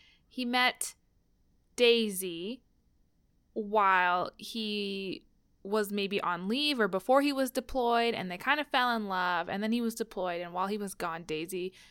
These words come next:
marries Tom, um, because Gatsby's like, "Oh, I was too poor for her, and she couldn't be patient enough to wait for me," uh, which is why she married Tom. Um,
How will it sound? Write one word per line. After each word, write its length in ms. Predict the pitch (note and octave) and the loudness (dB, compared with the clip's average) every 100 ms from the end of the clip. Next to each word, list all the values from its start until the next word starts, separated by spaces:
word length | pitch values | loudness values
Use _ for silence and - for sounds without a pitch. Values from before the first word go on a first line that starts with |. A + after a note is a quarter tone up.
| - _ | -20 _
marries 420 | F#3 E3 D#3+ D#3+ - | -8 -6 -4 -6 -6
Tom, 580 | - C#4 F#3+ D#3 D3+ - _ _ _ _ _ - | 8 10 10 4 0 -8 _ _ _ _ _ 2
um, 420 | G#3+ G3 F3 F#3 | 6 6 4 0
because 600 | G3 G3+ G#3+ G3+ G3 - - _ G3+ | -2 0 4 4 2 -4 -14 _ 4
Gatsby's 520 | D4 D4+ D4+ B3+ A3 | 8 8 4 -2 0
like, 340 | G3 F#3 F3+ - | 2 2 0 4
"Oh, 160 | A3 | 6
I 180 | F#3 G3+ | 6 6
was 280 | G#3+ G#3 G3 | 4 2 -2
too 200 | - B3+ | -4 -2
poor 240 | B3+ B3+ | 2 2
for 160 | B3 A#3 | 4 2
her, 300 | A#3 A3 G#3+ | 4 4 4
and 200 | - F#3+ | 2 -2
she 160 | - G3 | -4 -6
couldn't 280 | - A3+ G#3 | -2 -2 -2
be 100 | G#3 | -6
patient 420 | G#3+ G3 - G3 | -2 -2 -2 -6
enough 280 | F#3 F3+ - | -6 -6 -6
to 100 | F#3 | -8
wait 300 | E3 D3+ - | -6 -6 -8
for 120 | - | -12
me," 360 | - B2 G#3 A3+ - - - _ - | -10 -8 -8 -10 -18 -20 -20 _ -2
uh, 60 | |
which 180 | F3+ F#3+ | 0 0
is 120 | F#3+ | -2
why 180 | F#3+ E3 | 0 0
she 180 | E3+ - | 0 -4
married 340 | F3 D#3 D#3 D3+ | -6 -6 -6 -8
Tom. 420 | F3 C3 - G3+ - - _ _ | -4 -4 -4 -6 -12 -20 _ _
Um, 600 | G#3 G3+ F#3 F3+ F3 E3+ | 0 2 2 0 -4 -10